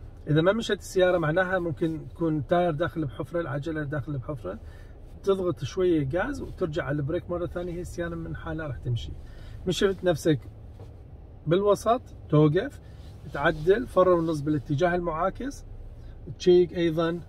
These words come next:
وتدخل. مو كل الأحيان راح تجيك بالشكل الصحيح والشكل المناسب، تقدر تعدل بيها، تطلع للأمام، تعدل وترجع مرة ثانية. إذا ما رحمت تقدر أيضًا تعدل وترجع،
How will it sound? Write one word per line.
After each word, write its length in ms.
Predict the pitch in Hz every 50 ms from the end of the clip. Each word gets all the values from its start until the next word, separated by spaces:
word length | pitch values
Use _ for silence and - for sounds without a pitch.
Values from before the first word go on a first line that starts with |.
| - - - - - - - - -
وتدخل. 560 | 143 127 - - 151 123 - - 131 117 113 - - - - - - - - - - - 180
مو 220 | 185 226 247 226
كل 240 | - - 240 226 214
الأحيان 340 | 202 202 190 - 190 196 196
راح 160 | 185 180 123
تجيك 500 | - - 170 151 170 175 170 156 - -
بالشكل 360 | 156 123 - 170 - 170 170
الصحيح 500 | 151 - - 160 - 175 170 170 165 165
والشكل 360 | 156 120 - 165 - 170 165
المناسب، 640 | 160 156 151 160 156 165 185 185 - - 226 277 - - - - - - - - - - -
تقدر 340 | - 190 185 185 208 202 175
تعدل 400 | - 160 160 170 151 156 156 151
بيها، 220 | 139 156 143 139
تطلع 320 | 131 117 185 175 214 175 170
للأمام، 600 | 175 180 196 180 180 180 190 190 208 233 254 247 - - - - - - - - - 123
تعدل 580 | 147 147 165 180 - - 196 196 196 202 196 165 - - - -
وترجع 400 | 147 - 180 170 151 160 165 143
مرة 240 | 151 156 147 151 139
ثانية. 500 | - - 147 143 139 143 147 170 208 214 - - - - - - - - - - - - - -
إذا 120 | 165 156 175
ما 140 | 185 202
رحمت 400 | 220 220 202 214 226 220 - -
تقدر 320 | 156 135 139 135 123 135 151
أيضًا 240 | 156 175 220 220 208
تعدل 540 | 175 156 170 185 160 156 190 190 196 196
وترجع، 720 | - 175 143 - - 175 160 139 139 165 165 170 214 -